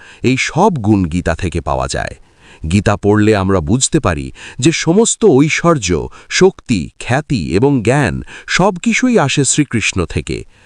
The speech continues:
তাই তাকে ভক্তি করলে আমরা এগুলিও সহজে লাভ করতে পারি। পরম লক্ষ্য অর্জন। গীতা পড়ার সবচেয়ে বড় লাভ হল এটি আমাদের জীবনের চূড়ান্ত লক্ষ্য, মুক্তি বা মোক্ষের পথ দেখায়।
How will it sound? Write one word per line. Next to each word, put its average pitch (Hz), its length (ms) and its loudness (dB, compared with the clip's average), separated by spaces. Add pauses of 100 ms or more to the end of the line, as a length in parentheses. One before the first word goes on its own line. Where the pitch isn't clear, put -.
(160)
তাই 98 180 0
তাকে 98 340 -2
ভক্তি 113 380 -4
করলে 95 420 2 (220)
আমরা 196 260 2
এগুলিও 185 500 2
সহজে 127 420 0
লাভ 85 280 0
করতে 76 260 -4
পারি। 50 300 -8 (640)
পরম 131 420 4
লক্ষ্য 101 420 0
অর্জন। 64 520 -6 (580)
গীতা 196 260 4
পড়ার 220 260 2
সবচেয়ে 175 520 0
বড় 220 220 4
লাভ 139 280 4
হল 82 300 -2 (260)
এটি 190 300 4
আমাদের 190 360 2
জীবনের 151 460 2
চূড়ান্ত 185 560 0
লক্ষ্য, 95 520 0 (260)
মুক্তি 101 500 0
বা 92 160 0
মোক্ষের 127 640 2
পথ 71 180 0
দেখায়। 55 500 -8